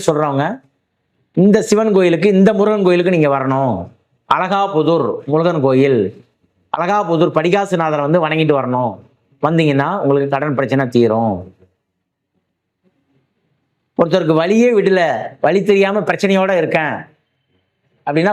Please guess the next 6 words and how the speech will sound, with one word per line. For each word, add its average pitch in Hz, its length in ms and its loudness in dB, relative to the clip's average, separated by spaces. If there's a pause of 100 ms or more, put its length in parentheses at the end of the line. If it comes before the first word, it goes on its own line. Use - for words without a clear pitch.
கும்பகோணம் 196 440 0
பக்கத்துல 180 380 -2
சாரங்கபாணி 190 680 -2
கோயில், 143 340 2 (1300)
ஆடி 185 240 -2
மாசத்துலேருந்து 185 520 2